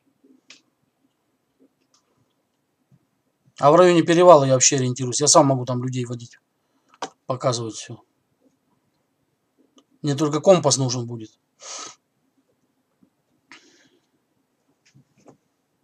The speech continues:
Да, Саша Мацегор правильно пишет, э, на, на трубах сидеть — это уже маз-, мазохизм. Промёрзшие металлические трубы, которые на морозе на втором северном годами лежали.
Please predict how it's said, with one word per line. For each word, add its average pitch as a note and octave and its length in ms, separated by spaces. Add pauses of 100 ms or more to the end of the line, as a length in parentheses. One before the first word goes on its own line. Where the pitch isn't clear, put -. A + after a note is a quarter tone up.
(100)
Да, F#3+ 220
Саша D3+ 240
Мацегор C#3+ 420
правильно C#3 220
пишет, - 300
э, D3+ 200
на, D3 240
на D#3+ 180
трубах E3+ 300
сидеть — C#3+ 340
это C#3 120
уже C#3+ 220
маз-, B2 240
мазохизм. B2 520 (280)
Промёрзшие E3+ 440
металлические C#3+ 520
трубы, C3 260
которые B2 360 (280)
на C3+ 120
морозе D3 340
на A#2 80
втором B2+ 240
северном A#2+ 320
годами C3 360
лежали. A#2+ 440